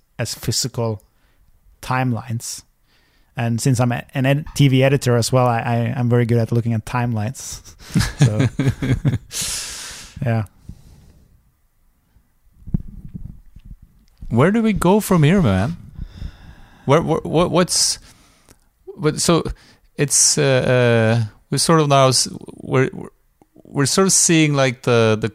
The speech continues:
Speaker 2: the contours of, of, of, of a shift.
Speaker 1: Hmm.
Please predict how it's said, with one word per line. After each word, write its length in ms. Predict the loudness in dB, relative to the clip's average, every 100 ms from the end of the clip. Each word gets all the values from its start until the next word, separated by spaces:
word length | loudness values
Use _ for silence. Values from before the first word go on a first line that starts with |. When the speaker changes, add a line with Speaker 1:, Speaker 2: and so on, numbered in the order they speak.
| -4
Speaker 2:
the 80 | -2
contours 640 | 2 2 2 2 2 0
of, 400 | 2 2 2 -2 _ -20 -20 _ _ -10
of, 440 | -2 0 0 -6 -6
of, 380 | -6 -6 -10 -8
of 180 | -4
a 100 | -2
shift. 800 | 0 0 0 -2 -2 -6 -6 -6 -10 _ _ _ -20 _
Speaker 1:
Hmm. 300 | 2 2 2